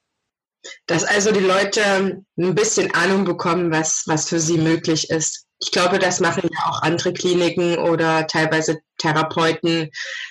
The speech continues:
die, ähm, nicht nur mit, äh, T-, Tanzen arbeiten, auch, dass die Leute so ein bisschen die Hemmung verlieren oder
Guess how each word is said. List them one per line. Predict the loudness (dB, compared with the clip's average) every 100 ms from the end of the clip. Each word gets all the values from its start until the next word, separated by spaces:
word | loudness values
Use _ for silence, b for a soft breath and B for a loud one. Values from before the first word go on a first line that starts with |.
| -4
die, | 2 4
ähm, | 4 4 2 2 2 0 -2 _ _ _ _ _ _ 0
nicht | 2 4
nur |
mit, | 2 2 0 2
äh, | 0 0
T-, | -6 -6
Tanzen | -2 0 0 -2 0
arbeiten, | 0 2 2 0 -2 0
auch, | 2 2 0 -2
dass | -2 0
die | 0
Leute | 2 2 0
so | 0
ein | 0
bisschen | 0 0 2
die | 2
Hemmung | 0 0 0
verlieren | 2 2 4 2
oder | 2 0 -2